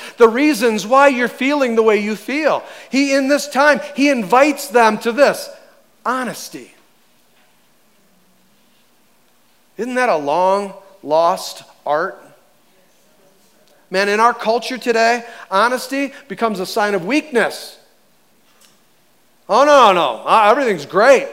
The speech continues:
No, no, everything's good." I mean, honesty becomes a sign of weakness. We see it in our world today.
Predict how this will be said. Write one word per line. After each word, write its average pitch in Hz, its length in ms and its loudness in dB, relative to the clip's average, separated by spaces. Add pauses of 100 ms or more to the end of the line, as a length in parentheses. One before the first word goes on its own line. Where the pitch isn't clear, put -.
(1500)
No, 240 200 6
no, 247 140 6
everything's 214 460 4
good." 226 340 8
I 202 140 4
mean, 202 140 -4 (280)
honesty 240 540 2
becomes 208 420 -2
a - 60 -6
sign 214 300 0
of 208 120 -2
weakness. 262 800 -4 (880)
We 202 80 -4
see 254 220 -4
it 254 80 -2
in 262 120 0
our 254 120 6
world 294 300 6
today. 233 440 4